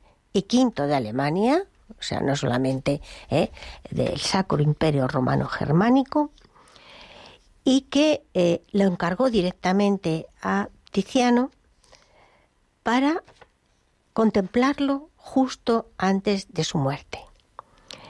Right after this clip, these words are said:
Hemos hecho un breve, mm, repaso sobre la complicadísima vida de este gran monarca y a continuación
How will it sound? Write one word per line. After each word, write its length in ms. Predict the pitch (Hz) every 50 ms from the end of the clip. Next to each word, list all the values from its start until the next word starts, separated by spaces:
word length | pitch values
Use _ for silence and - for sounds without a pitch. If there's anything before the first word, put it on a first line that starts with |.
| - - - - - _ _ _ _ -
Hemos 360 | 254 254 269 262 247 220 233
hecho 580 | 233 220 - - - 220 185 180 170 175 - _ _ _ _
un 420 | - 240 226 214 196 180 160 - -
breve, 720 | - 196 185 180 196 196 196 180 180 175 170 160 - - - _ -
mm, 380 | 226 196 185 185 185 202 226 240
repaso 800 | 226 - 202 185 - - 202 214 202 - - 185 160 151 - -
sobre 520 | - - - 202 185 180 180 175 170 - - -
la 160 | - 202 185 -
complicadísima 1300 | - 214 196 185 - 202 190 190 - 190 180 180 226 240 - - - - 196 165 160 156 147 151 - _ - - - - - - - - -
vida 520 | - 185 208 233 208 185 175 151 156 165 190 - _ _ _ _ - - - - -
de 280 | 180 160 165 160 175
este 600 | 180 - - - - - 180 175 160 151 143 - _ _ -
gran 480 | 208 165 180 180 180 180 175 165 165 - -
monarca 680 | 175 165 160 160 156 160 185 196 190 - - 269 339 - _ _ _ _ - - - - _ _ _ _ - - - - - - - - - - - - _
y 100 | - 262
a 80 | 302 330
continuación 1000 | - 359 311 - 302 262 247 226 220 220 - - 220 214 208 214 233 226 240